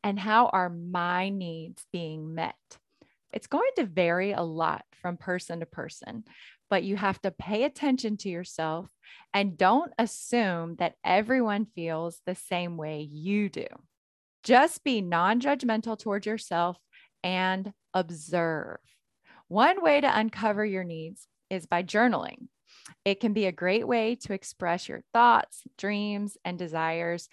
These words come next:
without a filter. Allow yourself to just express everything you feel freely and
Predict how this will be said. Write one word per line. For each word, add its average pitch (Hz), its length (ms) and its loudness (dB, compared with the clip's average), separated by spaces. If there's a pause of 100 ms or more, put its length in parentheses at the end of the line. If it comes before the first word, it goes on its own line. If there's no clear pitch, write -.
(260)
without 175 600 0
a 190 80 -4 (180)
filter. - 580 -4 (560)
Allow 175 400 8
yourself 247 500 2
to 202 120 -2
just 170 300 -4
express - 1000 0 (100)
everything 269 460 6
you 240 100 0
feel 185 480 -4 (140)
freely 254 600 2 (380)
and 190 600 -2